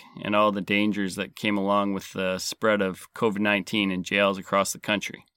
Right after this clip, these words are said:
So he was released on bail, and finally, after a little over a year of confusion and everybody trying to get this thing right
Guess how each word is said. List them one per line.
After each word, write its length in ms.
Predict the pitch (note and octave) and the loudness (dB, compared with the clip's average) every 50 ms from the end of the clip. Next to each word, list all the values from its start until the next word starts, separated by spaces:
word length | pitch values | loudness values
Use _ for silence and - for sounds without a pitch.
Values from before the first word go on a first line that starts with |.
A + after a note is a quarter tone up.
| _ _ _ _ _ _ _ _ _ _ - | _ _ _ _ _ _ _ _ _ _ -6
So 160 | - - D#3 | -2 2 4
he 140 | D3 D3 D3 | 6 6 6
was 160 | C#3+ B2 A#2+ | 4 4 2
released 420 | B2+ A#2 C#3 C#3 C3+ - - C3+ | 2 4 4 4 4 4 2 2
on 200 | B2+ B2 A#2+ A2 | 4 4 4 2
bail, 380 | - A#2+ B2 C3 C3+ D3 D3 C#3+ - | 2 4 4 6 6 6 4 4 2
and 200 | A2+ A2+ A2+ - | 0 -2 -2 -2
finally, 520 | - C#3 C#3 C#3+ D3+ D#3 D#3 D#3+ D#3+ D3 | 0 0 2 2 2 4 2 2 4 4
after 260 | C3 B2+ B2 - - | 2 2 0 -2 -4
a 60 | A2+ | -4
little 240 | A2 A#2 B2 B2 A#2+ | -2 0 0 2 2
over 260 | A#2 A#2 G#2 A2 A2+ | 2 2 2 0 0
a 60 | G#2+ G2+ | 0 0
year 420 | G2 G2 A2+ B2 C3 C3 B2+ A#2+ | 0 0 0 2 2 2 2 2
of 120 | G#2+ - | 0 -2
confusion 800 | - - G#2+ G#2+ - - B2 C3 C3+ C3 C3 C#3 D3 C#3+ D3 C#3+ C3 | -6 -10 -10 -10 -6 -2 2 2 4 4 4 2 0 0 0 -2 -2
and 420 | - - G#2+ G#2 G2 F#2+ F#2+ - | -2 -2 -2 -2 -4 -4 -4 -2
everybody 400 | - A#2+ A2+ A2 G2 G#2+ G#2 G2+ | -2 -2 -2 -2 -2 0 -2 -2
trying 300 | F2+ - - G#2+ G#2+ G#2 | -2 -2 0 0 0 0
to 40 | G2 | 0
get 200 | - A2 G#2+ - | -2 -2 -4 -4
this 180 | - G2+ - - | -4 -4 -4 -2
thing 180 | - A2 G2+ | -2 -2 -2
right 300 | G2+ A2+ C3 D#3 D#3+ - | 0 2 2 2 0 -2